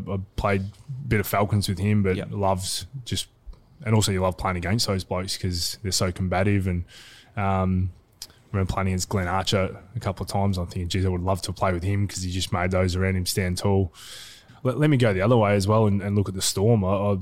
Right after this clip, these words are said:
Speaker 1: look at guys at the Storm and think, um, Jesse Bromwich, who's, who's the captain now, and, um, he was a guy who he just come charging out with that ball, knowing he's running into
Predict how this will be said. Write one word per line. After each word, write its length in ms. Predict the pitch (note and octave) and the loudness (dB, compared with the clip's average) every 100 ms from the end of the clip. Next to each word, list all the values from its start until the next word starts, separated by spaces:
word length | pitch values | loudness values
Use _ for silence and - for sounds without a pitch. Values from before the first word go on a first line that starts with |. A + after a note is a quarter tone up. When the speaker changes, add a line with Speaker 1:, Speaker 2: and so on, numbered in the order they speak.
| G2+ | -4
Speaker 1:
look 220 | A2+ G2+ | -2 0
at 160 | G2 F2 | -2 -2
guys 240 | G2+ G2 | 0 0
at 60 | F2+ | 0
the 60 | |
Storm 380 | F2+ - F#2+ G#2 | -4 -2 0 2
and 140 | F#2+ F2+ | 0 -2
think, 300 | F#2+ F2+ - - - - | -6 -6 -10 -20 -20 -14
um, 440 | - F#2+ F2+ F2+ F#2 - - - | -6 -4 -2 -2 -4 -8 -14 -4
Jesse 260 | - - F#2 | 0 0 0
Bromwich, 520 | G2 G#2 F#2+ - - | 2 2 0 -4 -4
who's, 220 | G2 F#2+ | -2 0
who's 180 | F2+ G2 | 2 0
the 60 | F2+ | 0
captain 360 | F#2+ G2+ - | -4 -6 -4
now, 280 | F#2 F#2+ G2 | -4 -2 0
and, 280 | F#2 F#2 G2+ | 0 -2 -6
um, 480 | G2 F2+ F2+ F2+ F#2 | -8 -6 -4 -4 -4
he 180 | F#2+ G2+ | 0 0
was 100 | F2+ | 0
a 60 | |
guy 300 | F2 F#2 F2+ | 0 2 2
who 260 | F2 F#2 F2+ - - - - _ | 2 2 0 -4 -16 -20 -20 _
he 100 | - | -6
just 320 | F#2 F#2 - - - | -2 -2 -2 -6 -10
come 200 | G2+ F#2+ | -8 -4
charging 420 | - G2+ F#2+ G2 | 0 0 0 -2
out 140 | G2 F#2+ | -4 -4
with 80 | |
that 180 | G2 F#2+ | -6 -6
ball, 220 | G2+ G2 G2 | -4 -4 -2
knowing 220 | G2 G2 | -4 -4
he's 160 | F#2+ | -4
running 220 | G2+ G2 G2 | -2 -2 -2
into 260 | G2 G2+ | -2 -4